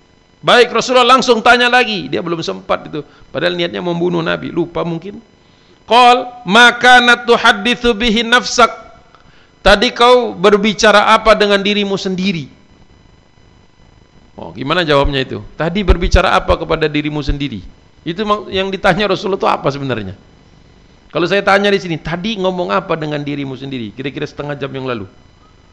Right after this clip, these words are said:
Apa yang kalian bicarakan dengan diri sendiri? Tadi waktu masih di kantor tuh, masih di ruangan nih. Ngomong kepada diri sendiri, "Saya mau sholat zuhur." Ya nggak? <laughs> Kalau nggak, nggak duduk di sini.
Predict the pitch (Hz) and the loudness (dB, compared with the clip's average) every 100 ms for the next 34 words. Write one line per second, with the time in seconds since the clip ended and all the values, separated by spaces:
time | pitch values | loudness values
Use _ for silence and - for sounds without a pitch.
0 | _ _ 165 - 196 170 170 170 165 160 | _ _ -4 0 0 0 -2 -2 -4 0
1 | 160 165 151 147 147 147 139 147 147 - | 0 0 -2 -4 -6 -6 -4 -6 -6 -8
2 | 135 139 120 - _ _ _ _ _ 1017 | -10 -12 -12 -16 _ _ _ _ _ _
3 | 1017 1017 1017 _ _ _ _ _ _ _ | _ _ _ _ _ _ _ _ _ _
4 | 123 131 131 131 139 135 - 135 127 123 | -8 -4 -4 -4 -4 -4 -4 -4 -4 -4
5 | 120 123 117 120 127 117 123 120 107 - | -6 -8 -10 -4 -4 -4 -8 -8 -8 -12
6 | - 123 120 107 98 92 - _ _ _ | -12 -6 -6 -6 -12 -16 -20 _ _ _
7 | _ _ _ _ _ _ _ _ _ 135 | _ _ _ _ _ _ _ _ _ -6
8 | 135 139 - 139 135 131 123 - 120 120 | -6 -6 -4 -2 -2 -6 -6 -8 -10 -10
9 | 131 127 - - 113 113 113 113 - 110 | -10 -10 -12 -8 -6 -6 -10 -14 -14 -14
10 | 110 117 110 107 - - - _ _ _ | -14 -14 -10 -8 -10 -14 -20 _ _ _
11 | _ - 175 - - _ _ _ _ _ | _ -4 -4 -4 -12 _ _ _ _ _
12 | _ - - - - - 202 254 285 208 | _ -18 -18 -18 -10 -2 0 4 4 4
13 | 208 165 156 143 131 339 | 4 4 2 -2 -6 -6